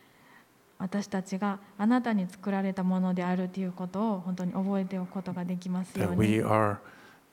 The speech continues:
Speaker 2: your workmanship.
Speaker 1: 私たちが神様あなたの作品であるということを本当に心に置いておくことができますように。
Speaker 2: So we go in your power in Jesus' name.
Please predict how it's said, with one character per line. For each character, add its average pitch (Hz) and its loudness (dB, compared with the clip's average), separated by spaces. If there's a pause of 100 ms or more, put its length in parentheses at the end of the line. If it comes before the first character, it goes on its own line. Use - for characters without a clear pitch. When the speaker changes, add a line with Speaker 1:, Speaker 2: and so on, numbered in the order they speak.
(300)
Speaker 2:
your 110 4
workmanship. 110 -2 (1300)
Speaker 1:
私 190 -6
た 185 -6
ち 196 -6
が 214 -2 (300)
神 208 0
様 185 -2
あ 190 0
な 226 4
た 220 0
の 190 2
作 190 -8
品 185 0
で 190 0
あ 185 0
る 185 -2
と 185 -10
い 180 -4
う 175 -6
こ 180 -8
と 180 -8
を 196 -2
本 180 -4
当 180 -4
に 180 -4
心 180 -6
に 190 -2
置 190 -6
い 180 -6
て 185 -8
お 180 -6
く - -16
こ 190 -8
と 180 -8
が 175 -8
で 175 -6
き 180 -10
ま 180 -4
す 185 -14
よ 175 -6
う - -6
に。 208 -2 (880)
Speaker 2:
So 98 2
we 101 0
go 107 2
in 98 -2
your 113 2
power 98 0
in 90 -2
Jesus' 101 -4
name. 95 -8